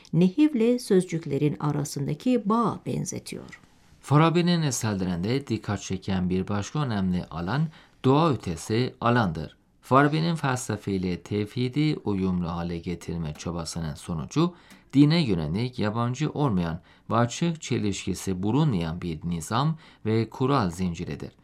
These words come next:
Speaker 2: Öyle ki filozof onu dinin batını olarak algılayabilir. Farabi, Aristo'nun felsefesinin tacı olarak tanımladı ve doğa ötesi adlı eserinde yazdığı ilahi ilimde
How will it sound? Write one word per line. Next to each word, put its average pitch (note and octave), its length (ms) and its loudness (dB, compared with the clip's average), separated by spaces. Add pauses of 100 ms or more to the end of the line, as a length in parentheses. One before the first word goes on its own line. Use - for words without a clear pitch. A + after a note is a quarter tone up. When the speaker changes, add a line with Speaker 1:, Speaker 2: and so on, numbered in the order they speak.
(260)
Speaker 2:
Öyle F#3 260 4
ki F3+ 180 -2
filozof G#2 640 0
onu D3 380 0
dinin B2+ 500 -2
batını F#2 560 0
olarak F2 420 -4
algılayabilir. G2 880 -2 (380)
Farabi, F#2+ 520 0 (220)
Aristo'nun C#3 560 2
felsefesinin F#2+ 960 -2
tacı G#2 460 -2
olarak F2 480 -4
tanımladı F2+ 600 -2 (320)
ve A2+ 160 0
doğa E3 220 4
ötesi D3+ 380 -2
adlı A2+ 260 0
eserinde E2 520 -4
yazdığı F#2 640 -2 (320)
ilahi C3 400 2
ilimde F2+ 560 -4